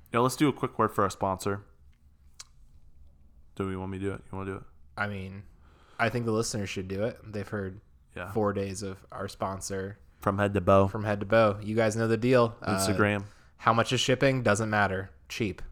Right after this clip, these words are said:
Speaker 1: Cheap, yep.
Speaker 2: How much is shipping if you buy a certain amount of
Speaker 1: Thirty-five dollars?
Speaker 2: product? Does, matters even less. It's
Speaker 1: It's free.
Speaker 2: cheaper.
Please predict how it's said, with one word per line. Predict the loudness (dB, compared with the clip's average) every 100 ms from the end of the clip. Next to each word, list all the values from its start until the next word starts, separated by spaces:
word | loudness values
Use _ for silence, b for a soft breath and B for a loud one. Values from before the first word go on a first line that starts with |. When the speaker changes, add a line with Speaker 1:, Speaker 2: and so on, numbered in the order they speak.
| -12
Speaker 1:
Cheap, | -6 -6 -4
yep. | -4 -4 0
Speaker 2:
How | 0
much | 2 0
is |
shipping | 0 0 0 -4
if | -2
you | 2
buy | 6 6 6
a | 4 2 2
certain | 0 2
amount | 2 2 0 -2
of | 0
Speaker 1:
Thirty-five | 4 6 6 6
dollars? | 4 4 0 -4
Speaker 2:
product? | -8
Does, | 0 0 -2 -12
matters | -4 0 2 2 -2
even | -6 -6
less. | -10 -10
It's | -12
Speaker 1:
It's | -6 0
free. | 2
Speaker 2:
cheaper. | 2